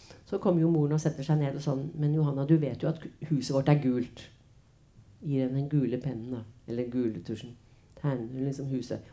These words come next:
«Og så epletre», sier moren. «Epletre. Skal ligne da. Virkelig, ikke sant?» Og så forsvinner moren litt ut, og så Johanna tegner, og så er den ferdig. Og så sier moren, «Men det er jo en katt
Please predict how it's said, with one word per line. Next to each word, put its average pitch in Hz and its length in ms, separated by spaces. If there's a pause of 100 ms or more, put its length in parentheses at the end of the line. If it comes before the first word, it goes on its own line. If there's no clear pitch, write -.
«Og 165 80
så 190 160
epletre», 127 580
sier 143 160
moren. 117 240 (400)
«Epletre. 151 640
Skal 151 240
ligne 147 600
da. 156 180 (500)
Virkelig, 139 720 (100)
ikke 147 140
sant?» 165 280 (1040)
Og 165 100
så 170 360 (140)
forsvinner 165 500
moren 165 240
litt 160 120
ut, 170 140
og 170 80
så 175 140
Johanna 170 380
tegner, 165 340
og 151 80
så 160 80
er 156 60
den 156 100
ferdig. 143 400 (640)
Og 156 60
så 165 120
sier 151 220
moren, 143 340
«Men 165 80
det 165 80
er 160 80
jo 175 60
en 170 120
katt - 600